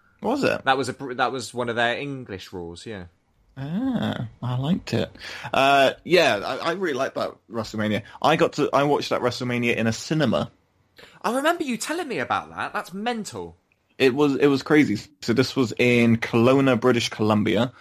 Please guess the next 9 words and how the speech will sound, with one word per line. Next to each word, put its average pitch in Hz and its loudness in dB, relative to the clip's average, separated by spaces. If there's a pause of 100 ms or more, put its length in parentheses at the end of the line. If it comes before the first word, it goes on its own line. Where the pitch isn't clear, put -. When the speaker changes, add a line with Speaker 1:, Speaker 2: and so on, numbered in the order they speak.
(320)
Speaker 1:
Uh, 98 0 (200)
I 98 -2
hadn't 127 -6
long 110 4
lived 113 2
there 87 2
at - -6
that - -2
point, - -2